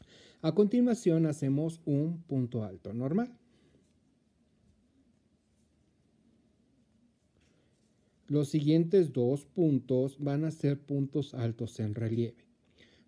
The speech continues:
Tomamos lazada, pasamos el gancho por el lado izquierdo del punto, empujamos al punto para poder pasar pa-,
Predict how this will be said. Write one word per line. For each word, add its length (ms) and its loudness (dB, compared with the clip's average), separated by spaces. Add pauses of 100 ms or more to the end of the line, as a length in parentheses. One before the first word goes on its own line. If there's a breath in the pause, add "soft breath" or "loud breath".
(120)
Tomamos 560 2
lazada, 680 0 (1160 soft breath)
pasamos 560 0
el 180 2
gancho 380 0
por 140 0
el 120 2
lado 180 2
izquierdo 540 -2
del 160 -2
punto, 680 -2 (680 soft breath)
empujamos 960 -2
al 160 -2
punto 640 -4
para 240 -6
poder 320 -8
pasar 360 -10
pa-, 320 -14